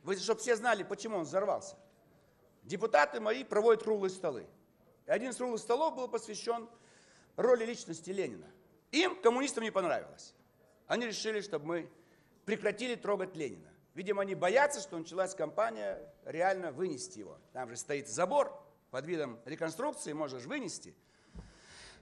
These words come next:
Поэтому они решили, что это мы что-то делаем специальное. То есть никакого специального ничего нет. Я не участвовал в этом круглом столе вообще. Даже не понял сперва, о чем идет речь.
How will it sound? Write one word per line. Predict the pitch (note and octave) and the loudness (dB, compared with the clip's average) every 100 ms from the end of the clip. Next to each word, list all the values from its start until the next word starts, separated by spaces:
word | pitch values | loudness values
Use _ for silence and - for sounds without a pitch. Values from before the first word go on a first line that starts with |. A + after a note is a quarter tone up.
| - - | -20 6
Поэтому | A3 B3 C#4 C#4 | 10 12 10 8
они | C4 E4+ | 6 6
решили, | E4 - D4+ | 4 0 -2
что | C4 B3 | -2 -2
это | A#3 A3+ | 0 0
мы | A#3 | 0
что-то | - F#3 | -4 -2
делаем | F3 F#3 E3 | 0 0 0
специальное. | D#3+ E3 E3 E3 A2+ F2+ | -2 -6 2 2 2 -4
То | - - - - | -16 -20 -20 -20
есть | - | -16
никакого | A2+ C#3 D#3 G#3 F#3 - - | -10 -6 4 6 6 0 -4
специального | - G3 - A#3+ A3+ G#3 | -6 0 8 10 10 2
ничего | G#3 G#3 G#3+ | -2 -2 -2
нет. | F#3+ A#2 | -2 -2
Я | C#3 C4+ | 10 10
не | E4 | 10
участвовал | E4+ E4+ F4 D#4+ C4+ | 4 8 8 10 4
в | |
этом | B3+ C4 | 2 -4
круглом | C4 A3 | -2 -4
столе | - A#3 F3 | -2 -2 -2
вообще. | B2 - G#2+ - _ _ - | -4 -8 -16 -20 _ _ -8
Даже | E3+ G3 | -4 -2
не | |
понял | B3 E4+ A#3 | 2 4 4
сперва, | - G#3 A3+ | 2 2 4
о | G3 | 4
чем | G3+ F3+ | 2 -4
идет | F3+ | -6
речь. | B2+ - | -10 -12